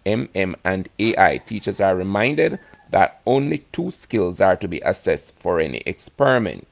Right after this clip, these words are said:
The aim is as stated, apparatus, material, and reagents. They are color-coded below. A positive test for protein is purple,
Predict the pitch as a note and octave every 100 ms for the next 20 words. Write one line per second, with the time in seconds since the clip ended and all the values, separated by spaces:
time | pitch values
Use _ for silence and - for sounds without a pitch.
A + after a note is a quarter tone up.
0 | _ - F2+ G#2+ G#2 A#2 G#2+ G2 - -
1 | A#2 C3 - C#3+ E3 F3+ _ _ _ -
2 | B2+ D3 D#3 C#3+ C#3 C#3 - A#2+ - C3
3 | G2+ F#2+ F2 F#2+ - _ A2+ C#3 C3 G2+
4 | F#2+ D#2+ E2+ D2+ - - _ _ F#2 G2
5 | G2 - E2+ - - F2+ - D#2 E2 D#2
6 | C2 A#1+ _ - F2 E2 - - _ _
7 | _ _ _ _ _ _ _ _ _ _
8 | _ _ _ _ _ _ _ _ _ _
9 | _ _ _ _ _ _ _ _ _ _
10 | _ _ _ _ _ _ _ _ _ _
11 | _ _ _ _ _ _ _ - - E3+
12 | G3 G3+ F#3+ - D#3 C3 - A#2+ - -
13 | D3 C#3+ - - A#2+ - - B2 A2+ C#3
14 | D3+